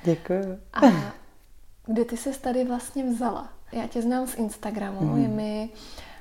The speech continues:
Speaker 2: a, hrozně sympatický, o čem mluvíš, a, co vlastně vytahuješ za témata.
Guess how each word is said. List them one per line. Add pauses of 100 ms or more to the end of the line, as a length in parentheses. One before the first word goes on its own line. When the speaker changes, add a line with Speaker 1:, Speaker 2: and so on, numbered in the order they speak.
(120)
Speaker 2:
a,
hrozně
sympatický,
o
čem
mluvíš,
a, (360)
co
vlastně
vytahuješ
za
témata.